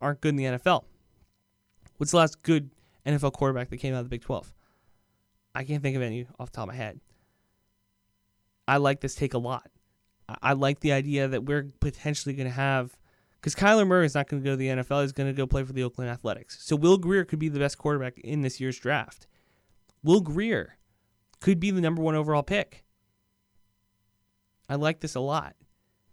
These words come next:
The Big twelve, everybody hates on it. You don't get any respect outside of, uh, outside of Texas for the Big twelve. Oklahoma fans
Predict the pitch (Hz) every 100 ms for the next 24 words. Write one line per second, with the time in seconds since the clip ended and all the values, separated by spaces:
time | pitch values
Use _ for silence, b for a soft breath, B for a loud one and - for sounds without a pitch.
0 | _ - 151 170 170 165 202 120 - -
1 | - _ _ _ - 156 180 175 170 -
2 | 135 113 - _ _ _ _ _ _ 156
3 | 170 180 175 185 180 156 - 196 - -
4 | _ _ _ - 131 139 - 151 151 143
5 | 147 147 143 135 143 147 - 156 151 143
6 | - _ - 175 - - - - _ _
7 | 147 143 147 - 151 110 - _ _ _
8 | - 165 185 185 214 214 170 120 - -